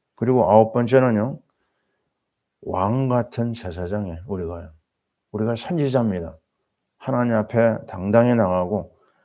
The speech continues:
하나님의 은혜를 누릴 수 있는 권세를 주셨다. 그리고 열 번째는요, 과거를 인도하신 에베네셀 하나님, 현재 함께 하시는 임마누엘의 하나님,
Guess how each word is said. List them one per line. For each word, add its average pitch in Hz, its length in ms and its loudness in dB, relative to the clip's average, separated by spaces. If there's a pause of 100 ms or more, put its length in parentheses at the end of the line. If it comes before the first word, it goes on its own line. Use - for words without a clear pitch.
(180)
하나님의 123 920 0
은혜를 107 360 2
누릴 90 260 -4
수 - 160 -12
있는 92 360 -8 (320)
권세를 95 500 0
주셨다. 80 460 -12 (580)
그리고 120 240 0
열 104 200 4
번째는요, 120 680 -2 (1080)
과거를 95 680 -4 (480)
인도하신 101 600 -6
에베네셀 87 720 -8 (460)
하나님, 92 480 -10 (560)
현재 107 380 0
함께 101 360 -4
하시는 104 520 -6 (560)
임마누엘의 101 640 2
하나님, 90 480 -6